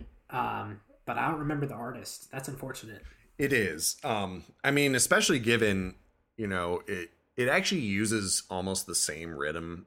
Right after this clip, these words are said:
Speaker 2: as, uh, Get Busy by Sean Paul. Um, if you listen back to the two songs, they have almost the exact same syncopation. Um, I mean, Tale of Two, Tale of Two Cities, really, in terms of how that sound hit the mainstream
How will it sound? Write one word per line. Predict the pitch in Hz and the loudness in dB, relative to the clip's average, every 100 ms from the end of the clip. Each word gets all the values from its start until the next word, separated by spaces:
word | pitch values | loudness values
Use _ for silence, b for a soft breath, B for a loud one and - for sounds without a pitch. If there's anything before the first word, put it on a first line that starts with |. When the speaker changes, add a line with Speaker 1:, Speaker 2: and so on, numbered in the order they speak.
| - | -6
Speaker 2:
as, | 82 76 73 80 - - | -2 -2 -2 -2 -4 -4
uh, | 90 76 71 71 - | -4 -2 -2 -4 -4
Get | 87 - | -6 -6
Busy | 69 69 78 87 - _ _ _ | -8 -6 -6 -8 -10 _ _ _
by | 78 69 | -4 -2
Sean | - 78 65 | -2 -4 -4
Paul. | - 69 131 B B B B _ | -4 -2 -2 B B B B _
Um, | 90 87 69 76 - | 2 2 0 -6 -6
if | 85 | -4
you | |
listen | 82 92 113 90 | -2 0 0 2
back | 71 80 | 2 2
to | 92 | -2
the | 73 | -4
two | - 76 | -4 -4
songs, | - 73 71 80 85 | -4 -4 -4 -6 -4
they | 80 | 0
have | 85 78 | 0 0
almost | 78 78 - | -4 -6 -8
the | 71 | -8
exact | 69 67 64 - | -6 -4 -4 -4
same | 76 73 | -6 -6
syncopation. | 73 71 - - 64 - 80 82 B B B _ | -6 -6 -8 -10 -6 -4 -4 -6 B B B _
Um, | 92 87 73 69 64 _ _ _ _ _ _ _ _ _ 90 | 0 0 0 -6 -12 _ _ _ _ _ _ _ _ _ -8
I | |
mean, | 85 80 80 | -6 -6 -4
Tale | - 95 90 | 2 4 2
of | 85 | 0
Two, | - 87 - - - | -2 0 0 -2 -2
Tale | - 113 110 | 2 4 4
of | 98 | 2
Two | 113 98 | 0 0
Cities, | - 92 87 73 | 0 0 0 -2
really, | 76 80 76 | -2 0 -2
in | 73 76 | -6 -4
terms | 78 71 67 | -4 -4 -8
of | 64 | -8
how | 69 65 64 67 B B B - | -4 -2 -2 -4 B B B -2
that | 85 76 | 0 0
sound | - 85 76 | 0 -2 -2
hit | 85 85 | -4 -4
the | 85 | -4
mainstream | 73 76 78 - 76 67 67 71 | -6 -6 -4 -2 -4 -6 -10 -12